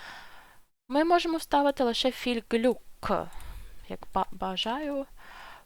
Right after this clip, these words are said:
багато щастя. Viel Glück. Ось так от. Viel Glück.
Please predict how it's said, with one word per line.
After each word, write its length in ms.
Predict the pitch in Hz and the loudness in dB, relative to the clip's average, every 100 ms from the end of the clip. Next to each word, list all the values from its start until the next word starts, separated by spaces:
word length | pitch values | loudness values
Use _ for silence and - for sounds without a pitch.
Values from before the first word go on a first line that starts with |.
| - | -4
багато 480 | 190 180 202 214 - | -2 2 2 0 -4
щастя. 720 | - - - - - - - - | -6 -2 -2 -2 -6 -2 -4 -4
Viel 420 | - 214 202 - | -6 -4 -4 -4
Glück. 640 | 202 226 - - - 320 480 - - - - - - _ _ _ _ 190 | 0 0 -2 -4 4 6 4 0 -6 -12 -20 -20 -20 _ _ _ _ -18
Ось 180 | - - | -16 -12
так 200 | 170 170 - | -10 -10 -8
от. 240 | 277 - - _ _ - - - - - - - - - 233 | -8 -10 -20 _ _ -20 -20 -20 -20 -20 -20 -20 -20 -6 -2
Viel 240 | 214 - | 0 2
Glück. 540 | 247 320 - - 359 | 4 2 0 2 2